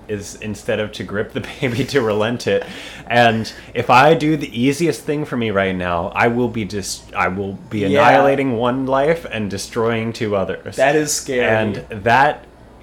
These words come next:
Speaker 1: gives me the heebie-jeebies.
Speaker 2: It's like a, it's just like a normal human life, except the only difference is it's really easy to murder.
Speaker 1: Mm-hmm. So,
Speaker 2: It is scary.
Speaker 1: yeah, it does, uh,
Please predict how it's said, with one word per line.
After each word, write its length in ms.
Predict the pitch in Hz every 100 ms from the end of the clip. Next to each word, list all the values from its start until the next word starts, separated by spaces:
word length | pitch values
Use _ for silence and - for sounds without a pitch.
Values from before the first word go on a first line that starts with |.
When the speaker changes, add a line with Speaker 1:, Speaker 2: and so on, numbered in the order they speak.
| 110
Speaker 1:
gives 260 | 123 117 113
me 160 | 107 95
the 120 | 90
heebie-jeebies. 760 | 98 92 87 92 87 90 90
Speaker 2:
It's 160 | 147 151
like 140 | 185 180
a, 120 | 139
it's 260 | 143 147 -
just 200 | 185 180
like 120 | 165
a 60 | 135
normal 380 | 139 165 180
human 400 | 175 - 165 160 143
life, 380 | 147 165 - -
except 280 | 139 160 147
the 100 | 151
only 140 | 151
difference 320 | 147 160 160 156
is 340 | 147 143 - - -
it's 180 | 143 139
really 560 | 135 143 156 156 147
easy 340 | 143 131 127 123
to 120 | 135
murder. 560 | 117 117 113 127 170 170 - - - -
Speaker 1:
Mm-hmm. 480 | 110 107 120 156 175 - - - - -
So, 400 | - 123 110 104
Speaker 2:
It 60 | 123
is 120 | 120
scary. 300 | - 123 117
Speaker 1:
yeah, 160 | 110 95
it 160 | 104 95
does, 320 | 117 113 -
uh, 360 | 110 101 92